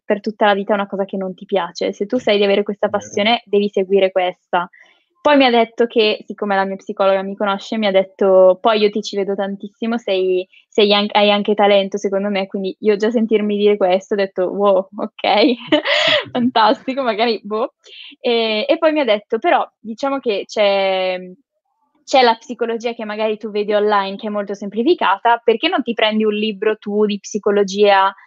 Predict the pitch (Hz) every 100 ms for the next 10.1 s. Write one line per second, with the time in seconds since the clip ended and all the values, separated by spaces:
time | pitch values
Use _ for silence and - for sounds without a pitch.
0 | _ _ - 240 240 233 240 220 208 190
1 | 208 190 196 262 254 214 208 202 202 190
2 | 196 214 202 - 254 _ 220 196 202 233
3 | 233 - 220 214 214 220 214 208 214 202
4 | 202 208 196 202 226 196 190 190 - 190
5 | 180 180 175 185 196 _ - - - 220
6 | 262 247 208 202 226 202 202 208 196 196
7 | - - - 220 240 - 202 196 196 214
8 | 220 196 202 202 196 196 202 214 208 196
9 | 190 196 196 202 - 185 185 196 196 185